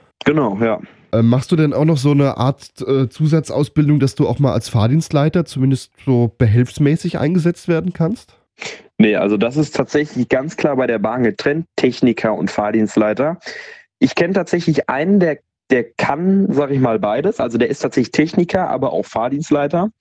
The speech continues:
Speaker 1: Das ist aber dann ganz klar getrennt. Also das ist nicht die Regel, weil Fahrdienstleiter sollen halt nicht, weil die ganzen Techniker haben ja die Schlüssel für ihre eigene Anlage haben und jetzt könnte ich ja oben als Fahrdienstleiter sitzen und unten die Anlage reparieren. Oder wenn ich dann da bin und was entstört hab, dann muss ich immer hochgehen zum Fahrdienstleiter und sagen, "Hey, kannst du mal die und die Bedienhandlung machen?" Also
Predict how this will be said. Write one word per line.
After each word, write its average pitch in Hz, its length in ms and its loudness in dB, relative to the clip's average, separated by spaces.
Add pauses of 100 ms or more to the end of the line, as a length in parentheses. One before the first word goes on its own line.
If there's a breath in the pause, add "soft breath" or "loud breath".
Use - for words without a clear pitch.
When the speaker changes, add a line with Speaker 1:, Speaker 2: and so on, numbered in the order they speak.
(520 loud breath)
Speaker 1:
Das 135 180 0
ist 170 160 2
aber 151 220 0
dann 143 160 0
ganz 147 200 -2
klar 131 160 -4
getrennt. 117 280 -2
Also 113 120 0
das 117 140 -4
ist - 160 -2
nicht 156 220 2
die 127 80 4
Regel, 151 360 0
weil 127 300 0
Fahrdienstleiter 151 720 -2
sollen 135 240 0
halt 131 180 -2
nicht, 143 260 0
weil 123 120 0
die 107 60 -2
ganzen 123 240 -2
Techniker 139 340 0
haben 131 80 0
ja 131 80 0
die 120 80 -2
Schlüssel 147 380 2
für - 140 -2
ihre 117 200 0
eigene 135 260 0
Anlage 117 440 0
haben 127 320 0
und 113 120 2
jetzt 117 220 -2 (220 soft breath)
könnte 160 160 0
ich 165 60 0
ja 156 80 2
oben 151 140 0
als 123 140 -4
Fahrdienstleiter 143 540 -2
sitzen 147 240 0
und - 60 2
unten 135 200 2
die 127 120 2
Anlage 107 460 0
reparieren. 107 520 0 (260 soft breath)
Oder 131 220 2
wenn 143 100 2
ich 151 140 -2
dann 131 180 0
da 127 220 0
bin 180 340 2
und 135 240 0
was - 380 -4
entstört 151 560 0
hab, 143 120 -4
dann 120 180 2
muss 147 180 4
ich 147 100 -2
immer 147 160 2
hochgehen 139 300 0
zum 110 180 -2
Fahrdienstleiter 143 480 -2
und 127 80 -2
sagen, 113 220 -2
"Hey, 127 160 2
kannst 151 240 -4
du - 40 2
mal 107 100 2
die 240 120 2
und 277 80 2
die 233 120 2
Bedienhandlung 104 540 0
machen?" 101 220 -2
Also 104 320 0